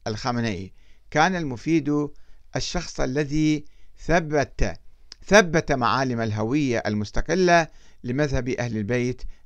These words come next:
عليهم السلام". وقال الشيخ إبراهيم الأنصاري الزنجاني الخؤيني:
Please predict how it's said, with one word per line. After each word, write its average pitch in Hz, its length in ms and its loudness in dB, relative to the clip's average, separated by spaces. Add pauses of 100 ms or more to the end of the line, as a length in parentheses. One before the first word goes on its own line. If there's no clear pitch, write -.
(120)
عليهم 117 300 -2
السلام". 95 500 -2 (1400)
وقال 175 320 4
الشيخ 185 340 0
إبراهيم 160 520 -2
الأنصاري 156 720 0
الزنجاني 135 840 -2 (380)
الخؤيني: 131 920 0